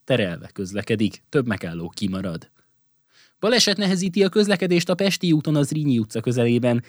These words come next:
illetve a tizenkettedik kerületben a Városmajor utcában az Alma utcánál. Lassú a haladás a budai alsórakparton a Petőfi hídtól észak felé, a pesti alsórakparton a Lánchíd felé mindkét irányból, a Rákóczi úton befelé a Barostértől,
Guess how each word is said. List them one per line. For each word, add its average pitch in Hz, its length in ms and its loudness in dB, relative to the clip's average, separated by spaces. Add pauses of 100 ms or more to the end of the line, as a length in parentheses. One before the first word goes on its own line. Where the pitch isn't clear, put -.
(100)
illetve 143 380 4
a 139 60 6
tizenkettedik 117 720 -2
kerületben 120 500 0
a 120 60 0
Városmajor 110 580 0
utcában 104 440 -4
az 101 140 -4
Alma 113 260 0
utcánál. 101 800 -4 (1000)
Lassú 110 380 2
a 107 40 4
haladás 117 440 4
a - 60 4
budai 123 340 4
alsórakparton 107 720 0
a 113 60 -2
Petőfi 120 380 0
hídtól 123 400 0
észak 127 320 0
felé, 131 340 2 (220)
a 123 80 -2
pesti 208 360 2
alsórakparton 165 720 2
a 156 60 4
Lánchíd 156 360 2
felé 147 240 2
mindkét 139 360 -2
irányból, 107 600 2 (200)
a - 120 -6
Rákóczi 87 480 0
úton 87 280 -8
befelé 101 320 -2
a 101 60 2
Barostértől, 117 840 0